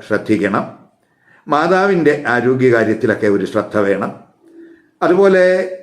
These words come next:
അവസാന വാരമൊക്കെ ആവുമ്പോ ജീവിത പങ്കാളിയുടെ ആരോഗ്യത്തിലും ശ്രദ്ധിക്കണം. പ്രത്യേകിച്ച് ഏഴാം ഭാവാധിപനായിട്ടുള്ള ഗുരു, ഏഴാം ഭാവാധിപനായിട്ടുള്ള ശുക്രൻ എട്ടിലേക്ക് രാശി മാറുന്നുണ്ട് ഇരുപത്തിയാറ് മുതൽ. അപ്പൊ അവസാനത്തെ വാരമാകുമ്പോ ജീവിത പങ്കാളിക്ക്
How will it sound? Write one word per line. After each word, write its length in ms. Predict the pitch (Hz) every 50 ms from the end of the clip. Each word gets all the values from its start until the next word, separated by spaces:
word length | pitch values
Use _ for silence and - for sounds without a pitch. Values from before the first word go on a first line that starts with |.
| - - _ -
അവസാന 480 | - 147 175 190 - 226 240 247 247 262
വാരമൊക്കെ 460 | 247 214 165 147 151 151 143 - 160
ആവുമ്പോ 520 | 131 117 113 107 101 107 - - - - -
ജീവിത 380 | 123 113 131 143 156 185 196 202
പങ്കാളിയുടെ 720 | 185 165 131 113 113 113 110 110 104 101 104 110 110 - -
ആരോഗ്യത്തിലും 720 | 104 110 110 107 113 127 117 107 104 - - 104 101 95
ശ്രദ്ധിക്കണം. 400 | - - - - 104 104 104 208
പ്രത്യേകിച്ച് 560 | - 143 120 151 160 160 156 160 160 156 151 151 - - - - - -
ഏഴാം 340 | 139 135 139 156 170 175 180
ഭാവാധിപനായിട്ടുള്ള 800 | 165 143 139 139 143 147 147 156 151 139 139 135 131 123 123 131 123
ഗുരു, 440 | 110 117 123 117 139 151 - - - 151
ഏഴാം 380 | 135 139 147 170 175 180 180
ഭാവാധിപനായിട്ടുള്ള 960 | 170 147 135 139 147 156 160 165 175 170 165 156 147 143 139 135 143 135 131
ശുക്രൻ 520 | 127 127 127 120 - 147 143 135 139 139 - - - - _ _ _ _ _ _ _ -
എട്ടിലേക്ക് 600 | 147 151 147 143 - 220 180 143 123 - 123 117
രാശി 240 | 104 104 107 - -
മാറുന്നുണ്ട് 460 | 110 101 98 92 90 85 92 92 92
ഇരുപത്തിയാറ് 760 | 107 113 123 127 139 139 139 - 131 113 101 101 104 113 113 113 - -
മുതൽ. 140 | - 82 - -
അപ്പൊ 140 | 110 - 165
അവസാനത്തെ 540 | 131 131 147 143 175 185 190 190 180 208 196
വാരമാകുമ്പോ 1000 | 180 135 120 131 165 214 240 233 202 147 107 98 92 85 82 85 82 82 - - - - - _ _ _ -
ജീവിത 220 | 135 127 127 123
പങ്കാളിക്ക് 680 | 123 117 107 101 104 101 101 98 90 - 107 104 -